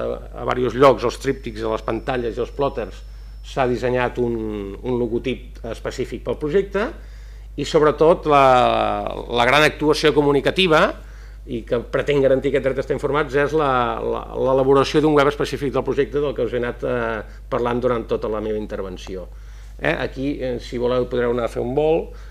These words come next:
i donar-li un cop d'ull, però bé, eh, tenim informació sobre, més genèrica sobre què, eh, sobre el pla,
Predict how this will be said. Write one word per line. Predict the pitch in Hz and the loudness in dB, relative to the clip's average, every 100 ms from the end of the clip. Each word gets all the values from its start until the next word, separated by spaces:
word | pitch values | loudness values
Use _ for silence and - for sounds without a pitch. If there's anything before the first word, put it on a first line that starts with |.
| - | -10
i | 117 110 110 | -6 -4 -4
donar-li | 110 120 120 | -2 -2 -2
un | 120 | 0
cop | 120 | -2
d'ull, | 120 170 | 2 0
però | 180 139 | 4 2
bé, | 127 107 | 4 2
eh, | 117 117 - | -2 -4 -2
tenim | 131 143 | 0 0
informació | 139 139 135 147 | 0 -2 -2 -2
sobre, | - 139 127 123 | -2 0 2 0
més | 123 127 | 0 0
genèrica | 131 135 143 135 | 0 2 0 -2
sobre | 135 123 120 - | -2 0 -2 -2
què, | 135 123 113 | 0 0 -2
eh, | 113 113 110 | -4 -6 -6
sobre | - 127 | 2 2
el | 123 | 4
pla, | 139 | 4